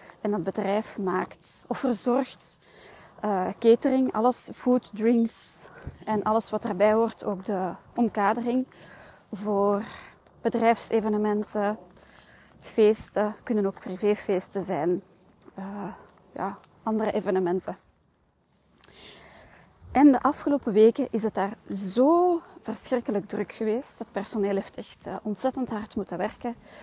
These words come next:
Dus de werk-, ja, haar werkgeefster, de verantwoordelijke of de eigenaar, eigenares moet ik zeggen, van de zaak besloot om haar werknemers te bedanken door een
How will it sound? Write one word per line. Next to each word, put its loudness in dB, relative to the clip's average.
Dus -2
de -2
werk-, -4
ja, 0
haar -2
werkgeefster, -4
de -4
verantwoordelijke -2
of -6
de -6
eigenaar, -2
eigenares -2
moet -4
ik -6
zeggen, -2
van 2
de 0
zaak -2
besloot 0
om -2
haar -6
werknemers -2
te -4
bedanken -4
door -4
een -4